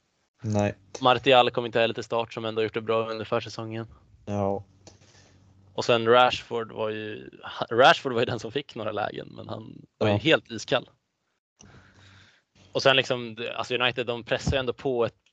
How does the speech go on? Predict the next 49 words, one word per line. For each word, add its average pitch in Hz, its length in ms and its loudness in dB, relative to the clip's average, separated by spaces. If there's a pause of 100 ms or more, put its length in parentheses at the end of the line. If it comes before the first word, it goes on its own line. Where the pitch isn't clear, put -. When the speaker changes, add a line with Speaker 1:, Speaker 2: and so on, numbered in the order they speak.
(140)
Speaker 2:
en 127 160 -6
liten 127 260 0
period 123 320 2
där 107 160 4
i - 40 4
andra 110 200 -4
halvlek 107 380 -2
när 110 120 -6
de 107 160 -6 (280)
fick 117 160 -8
in 107 140 -4
reduceringen. 107 640 -2 (1500)
Speaker 1:
Mm. 107 240 -2
Speaker 2:
Så 110 120 -10
skapar 117 340 4
de 120 100 2
ju 117 60 0
lite 110 180 -2
grann, 120 240 2
men 101 180 -18
det 113 80 -10
är 117 140 -4
ju 117 100 -6
fortfarande 123 380 -8
bara 101 200 -2
halvchanser. 110 720 -8 (1160)
Så - 80 -12
det 107 80 -8
är 110 120 -2
ju, 107 80 -4
det 101 100 -8
är - 40 -2
ju 110 40 -2
inte, 101 260 -6 (300)
<laughs> 127 40 -6
det 123 100 -4
var 117 80 2
inte 110 140 0
orättvist 117 460 0
alls 127 260 4
att 104 100 -6
Brighton 107 360 -8 (360)
fick 117 120 -10
med 110 160 -8
sig 104 80 -2
alla 101 120 0
tre 117 120 0
poäng. 104 180 -10 (1700)
Speaker 1:
Ja. 104 260 0